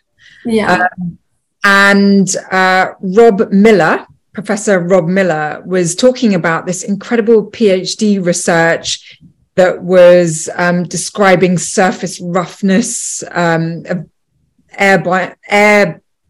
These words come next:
Speaker 2: airplane blades.
Speaker 1: Yeah.
Speaker 2: Right?
Speaker 1: Yes, turbine, turbine blades.
Speaker 2: Yeah. And I was like, "That sounds incredible." And then when he described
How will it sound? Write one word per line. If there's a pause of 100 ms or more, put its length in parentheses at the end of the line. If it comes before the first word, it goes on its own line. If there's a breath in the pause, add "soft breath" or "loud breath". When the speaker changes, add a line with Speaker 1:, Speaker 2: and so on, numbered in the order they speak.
(240)
Speaker 2:
airplane
blades. (460)
Speaker 1:
Yeah.
Speaker 2:
Right? (680 loud breath)
Speaker 1:
Yes,
turbine,
turbine
blades. (240)
Speaker 2:
Yeah. (160)
And
I
was
like, (200)
"That
sounds
incredible."
And
then
when
he
described